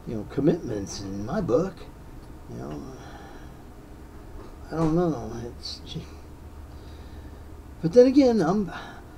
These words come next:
I am up for learning new things,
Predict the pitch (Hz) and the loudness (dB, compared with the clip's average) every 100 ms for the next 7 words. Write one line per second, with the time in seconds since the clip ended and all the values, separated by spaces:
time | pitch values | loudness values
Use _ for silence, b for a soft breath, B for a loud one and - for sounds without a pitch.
0 | B B B B - 131 123 131 156 175 | B B B B -6 -2 0 2 4 4
1 | - 165 165 - 170 165 147 143 143 151 | 4 4 4 0 2 4 6 4 4 6
2 | 147 135 131 127 - 120 107 95 95 - | 6 4 4 2 0 -2 -2 -8 -12 -12
3 | - - | -12 -12